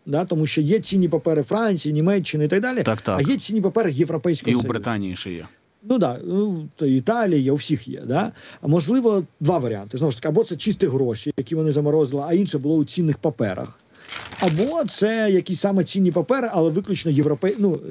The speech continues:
Speaker 1: які саме всієї Європи. Да? Там іноді є такі цінні папери.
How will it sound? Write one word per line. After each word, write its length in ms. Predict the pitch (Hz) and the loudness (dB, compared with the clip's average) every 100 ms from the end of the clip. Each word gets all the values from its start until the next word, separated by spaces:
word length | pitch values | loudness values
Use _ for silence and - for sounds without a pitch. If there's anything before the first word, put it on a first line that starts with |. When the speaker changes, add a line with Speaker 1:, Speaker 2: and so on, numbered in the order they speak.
| 139 | -4
Speaker 1:
які 260 | 143 127 151 | -2 -2 0
саме 360 | 180 175 151 139 139 - 160 | 2 4 4 2 -4 -16 -18
всієї 420 | - - 190 180 147 | -10 0 4 4 4
Європи. 420 | 143 151 110 - - - | 2 0 -2 -6 -20 -8
Да? 160 | 127 151 | -6 -2
Там 140 | 147 214 | -4 0
іноді 280 | 165 143 131 | 2 2 2
є 160 | 135 110 | 0 0
такі 220 | 98 - | -4 -12
цінні 300 | - 120 98 | -14 -10 -12
папери. 320 | 101 - | -12 -16